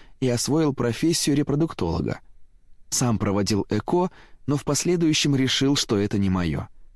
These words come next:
Далее я начал работать в гинекологическом отделении перинатального медицинского центра на Севастопольском проспекте,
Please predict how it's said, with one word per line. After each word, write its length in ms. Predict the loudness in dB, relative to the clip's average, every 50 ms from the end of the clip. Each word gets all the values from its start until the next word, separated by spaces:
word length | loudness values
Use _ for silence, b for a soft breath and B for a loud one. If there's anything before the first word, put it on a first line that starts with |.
| -6
Далее 460 | -4 -2 0 2 2 2 2 4 4
я 120 | 4 2 2
начал 340 | 2 0 0 0 0 0 0
работать 480 | 0 0 0 0 0 0 0 -2 -2
в 40 | -4
гинекологическом 920 | -2 0 0 0 0 0 0 0 2 0 0 0 0 -2 -2 0 0 2 2
отделении 760 | 2 2 2 2 2 2 2 2 2 2 2 2 2 0 -2 B B B B B B
перинатального 800 | -2 0 2 2 2 2 0 0 0 0 2 2 2 2 2 2
медицинского 680 | 2 2 0 0 0 -2 -2 -2 -2 -2 0 0 0
центра 440 | -2 0 0 0 2 0 0 0 0
на 120 | 0 0
Севастопольском 720 | 0 0 0 0 0 0 -2 -2 0 0 -2 0 -2 -2 -2
проспекте, 720 | 0 0 -2 -2 -2 0 0 -2 0 0 0 0 0 0